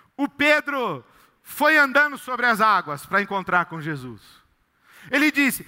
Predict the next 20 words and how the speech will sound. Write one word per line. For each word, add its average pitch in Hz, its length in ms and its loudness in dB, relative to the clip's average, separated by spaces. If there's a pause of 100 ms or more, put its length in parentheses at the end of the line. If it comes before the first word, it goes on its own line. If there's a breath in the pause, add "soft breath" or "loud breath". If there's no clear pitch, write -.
"Manda 330 720 0
que - 140 -12
eu 339 140 -2
vá. 262 400 0 (600 soft breath)
Se - 140 -6
o 320 60 -2
Senhor 403 300 2
mandar 302 540 2
eu 262 160 -4
andar 269 360 2
sobre 240 260 -4
as 202 160 0
águas, 320 320 0
eu 349 120 2
vou." 302 460 0 (680 soft breath)
E 254 100 0
Jesus 277 380 0
falou: 285 280 2
"Então 311 240 0
venha." 320 500 0